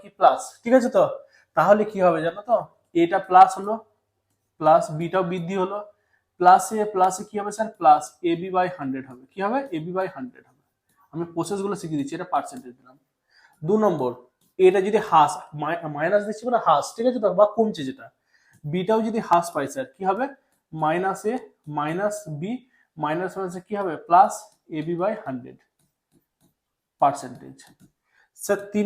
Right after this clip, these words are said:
নম্বরটা, এটা যদি বৃদ্ধি পায়, বিটা যদি হ্রাস পায়, তাহলে কি হবে? এ মাইনাস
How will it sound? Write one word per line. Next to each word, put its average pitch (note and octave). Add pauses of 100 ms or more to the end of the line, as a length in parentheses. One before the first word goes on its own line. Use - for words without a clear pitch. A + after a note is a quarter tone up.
নম্বরটা, G#3 (260)
এটা F3+
যদি G3+
বৃদ্ধি F#3
পায়, B2 (380)
বিটা E3
যদি F#3+ (100)
হ্রাস E3+ (120)
পায়, B2+ (420)
তাহলে E3
কি E3
হবে? D#3 (140)
এ E3 (520)
মাইনাস F3